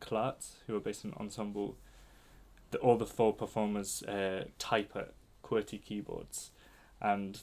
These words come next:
that's obviously taking an article from everyday life,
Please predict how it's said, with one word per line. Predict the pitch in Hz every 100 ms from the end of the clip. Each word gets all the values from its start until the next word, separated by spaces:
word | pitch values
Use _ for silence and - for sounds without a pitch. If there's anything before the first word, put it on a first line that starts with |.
| -
that's | 110 -
obviously | 107 101 104 95
taking | - 120 107 107 101 101 -
an | 110
article | 104 101 - - 98
from | - 101
everyday | 98 95 95
life, | 92 92 -